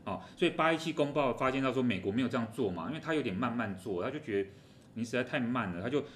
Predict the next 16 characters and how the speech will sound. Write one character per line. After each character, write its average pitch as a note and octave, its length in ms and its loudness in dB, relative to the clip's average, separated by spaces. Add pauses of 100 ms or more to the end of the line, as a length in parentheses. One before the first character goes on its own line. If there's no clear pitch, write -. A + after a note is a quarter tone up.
所 E3+ 100 4
以 D3+ 60 6
八 D3 200 2
一 D3+ 40 4
七 D3 140 -4
公 C#3 180 2
报 C3 160 4
是 B2 240 -2
要 A#2+ 160 4
去 A#2 140 -4
解 F2 240 -4
决 E2+ 240 -2
中 C3+ 300 -2
美， G2 380 -2 (800)
就 C#3+ 80 2
是 C#3 160 2